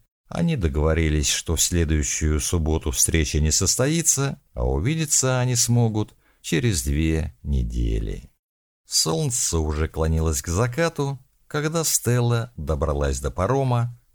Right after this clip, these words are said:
и с удовольствием опустилась в удобное кресло. Не дожидаясь, когда паром тронется, она хотела было закрыть глаза и подремать,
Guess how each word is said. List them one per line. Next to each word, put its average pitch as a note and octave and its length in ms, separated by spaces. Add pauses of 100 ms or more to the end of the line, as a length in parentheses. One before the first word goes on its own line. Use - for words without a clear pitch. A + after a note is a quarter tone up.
и F#3+ 100
с - 140
удовольствием A2+ 920
опустилась F2 840
в C#2 80
удобное C2+ 580
кресло. A#1+ 720 (840)
Не C#2+ 140
дожидаясь, C#2 760
когда C2+ 360
паром C2+ 360
тронется, B2 800
она E3 220
хотела D2+ 440
было C#2+ 260
закрыть C#2+ 420
глаза D2+ 380
и D2 80
подремать, A2+ 680